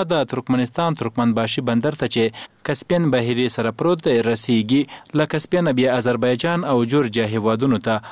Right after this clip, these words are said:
او له دې لارې بیا له آزادو اوبو سره نښلي. افغان سوداګر وایي چې له دې لارې وچه او تازه میوه، طبي بوټي او بېلابېل نور افغاني تولیدات اروپایي هیوادونو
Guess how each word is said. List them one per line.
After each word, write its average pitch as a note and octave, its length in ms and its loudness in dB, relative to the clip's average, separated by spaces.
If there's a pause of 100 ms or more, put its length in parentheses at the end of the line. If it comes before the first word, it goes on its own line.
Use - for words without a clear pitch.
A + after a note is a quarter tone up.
(200)
او C3 80 2
له C#3 180 2
دې D#3 160 2
لارې F3 320 2
بیا D3+ 160 2
له B2 140 2
آزادو A#2+ 340 0
اوبو A#2 320 0
سره G#2+ 240 -2
نښلي. A#2+ 420 0 (560)
افغان F3+ 320 0
سوداګر C#3+ 460 2
وایي D#3+ 180 2
چې D#3+ 100 0 (360)
له D3 100 2
دې F3 180 4
لارې E3+ 280 4
وچه D#3+ 260 0
او C3 160 0
تازه B2+ 320 0
میوه، F3+ 240 0 (300)
طبي D3 260 2
بوټي F#3 300 2
او C3 100 2
بېلابېل C3+ 480 2
نور E3 220 2
افغاني B2+ 420 0
تولیدات A#2+ 540 0
اروپایي A#2+ 360 0 (140)
هیوادونو F3+ 480 2